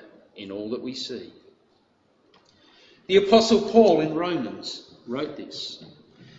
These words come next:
and he says, "For the invisible things of him which from the creation of the world are clearly seen,"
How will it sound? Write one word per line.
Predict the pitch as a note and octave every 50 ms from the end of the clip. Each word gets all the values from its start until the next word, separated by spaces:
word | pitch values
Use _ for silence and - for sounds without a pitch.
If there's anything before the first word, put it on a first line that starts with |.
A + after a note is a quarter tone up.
| _ _ -
and | D#3+ E3+
he | F#3+ F#3
says, | F3 - G#3 G#3 G3+ -
"For | - A3 G#3 G3
the | G#3 G#3
invisible | G3+ G3+ F#3 - G#3 G3+ - F#3+ A3 A#3 A3+ A3
things | - - A#3 F#3+ D3+ C3+ B2 A#2+ -
of | D#3 C#3+ -
him | - F#3+ F#3 D3+ A#2 A2+ A2+
which | B2+ B2 -
from | - D#3 D3 D3
the | C#3+ C#3+
creation | D3 D3 D3 C#3+ C#3+ D3+ D#3+ - - - F#3
of | F#3 F3+
the | F#3+
world | F3+ F#3 F3+ D3+ B2+ A#2 A2 A2
are | A2 A2 A2 -
clearly | - B2 B2+ C3+ D3 D#3 E3 -
seen," | - - D3+ B2 A2+ - -